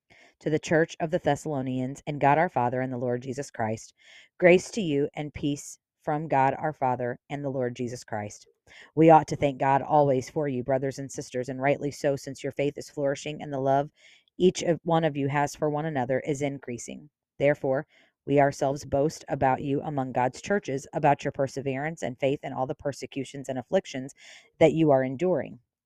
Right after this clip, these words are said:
It is clear evidence of God's righteous judgment that you will be counted worthy of God's kingdom, for which you also are suffering. Since it is just for God to repay with affliction those who afflict you and to give relief to those who are afflicted,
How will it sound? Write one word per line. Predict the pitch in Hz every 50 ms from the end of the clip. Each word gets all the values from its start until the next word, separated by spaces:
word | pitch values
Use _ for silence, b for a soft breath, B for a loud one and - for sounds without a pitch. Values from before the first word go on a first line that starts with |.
| _
It | - 170
is | 165 156
clear | - - - 175 147 135
evidence | 143 147 151 156 139 127 123 -
of | 135 120
God's | - 131 123 120 -
righteous | 131 123 143 - - 127 -
judgment | - - 143 147 - - 139 135 127 b b b b b b _ -
that | 156 156 -
you | 156 165 180 185
will | 190 202
be | 170 202 196 175
counted | - - 156 139 139 135 - 147 135 139 -
worthy | - 147 147 151 156 143 147 147
of | 151 139
God's | - 139 123 127 127 -
kingdom, | - - 190 170 143 131 123 127 -
for | - 139
which | 135 135 131 - -
you | 139 107
also | 127 135 131 - 135 120
are | 123
suffering. | 123 - - 117 107 - 113 117 120 123 - _ _ B B B B B B B B
Since | - - 220 220 208 - 214
it | 185
is | 165 151 131
just | - 147 143 147 - -
for | - 160 139
God | 127 131 120 127 127 -
to | -
repay | 127 127 123 - - 135 120
with | 131 123 -
affliction | 117 - - 151 151 - - 127 113 117 117
those | - 127 127 120 -
who | 135 123
afflict | 117 - - 131 127 - _ -
you | 165 170 165 165
and | 151 - 156 -
to | - 143 131
give | 135 147 139 123
relief | 139 139 120 139 151 151 -
to | - 165
those | 143 139 139 135 -
who | - 143 131
are | 110 110 127
afflicted, | 135 - - 117 - _ 113 113 120